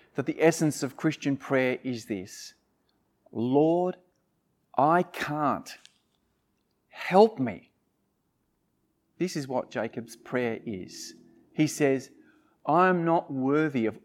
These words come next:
all the steadfast love and faithfulness you've shown me. Deliver me, please, for I am afraid." He's a changed man.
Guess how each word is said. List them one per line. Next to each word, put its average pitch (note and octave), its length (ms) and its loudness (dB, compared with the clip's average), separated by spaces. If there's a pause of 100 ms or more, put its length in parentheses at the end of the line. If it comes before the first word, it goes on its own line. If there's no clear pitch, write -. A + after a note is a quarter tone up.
(400)
all F#3+ 260 6
the F3+ 100 0
steadfast E3 720 0
love D#3 240 4
and A#2+ 100 -4
faithfulness C#3 680 -2
you've C3+ 160 -2
shown D#3 500 -4
me. G#2+ 300 -6 (840)
Deliver F3+ 520 6
me, F3 120 4
please, A2 580 -4 (440)
for - 220 0
I F#3 140 2
am F3+ 100 2
afraid." E3 720 -2 (1200)
He's F3+ 160 -12
a - 40 -18
changed F3 560 -6
man. C#3+ 520 -4